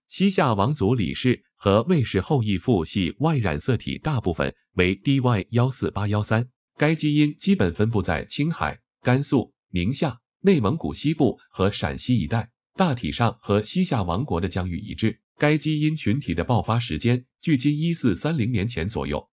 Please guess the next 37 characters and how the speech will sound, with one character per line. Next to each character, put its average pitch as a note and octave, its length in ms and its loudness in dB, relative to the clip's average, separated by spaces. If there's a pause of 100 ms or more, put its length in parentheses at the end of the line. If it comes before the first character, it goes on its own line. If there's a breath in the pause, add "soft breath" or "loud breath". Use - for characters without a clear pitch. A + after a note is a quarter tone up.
(140)
正 G#3 160 6
好 G2+ 220 2
是 G2 340 0
拓 E3 200 4
跋 F2 180 0
赤 C#3+ 200 0
辞 D2+ 400 -4
归 C3 200 4
顺 A2 200 0
唐 F2 280 -2
朝 D#2+ 180 -4
的 F2 80 -4
时 C#2 180 -8
间。 A2 280 0 (220)
二 D3+ 140 4
零 A#2+ 140 4
二 C3 160 0
零 G2+ 160 0
年， D2 240 -2 (220)
欧 F3 220 6
亚 D3 220 4
大 C#3+ 200 0
陆 C3 180 4
东 D3 180 2
部 A2+ 220 4
草 E2+ 240 0
原 E2+ 220 0
六 D3+ 160 2
千 C#3+ 180 -2
年 F2+ 180 0
的 F2 180 0
动 D3 220 0
态 F#2+ 200 -2
遗 E2+ 180 0
传 F#2+ 240 0
史 - 160 -4
中， F#2+ 240 -2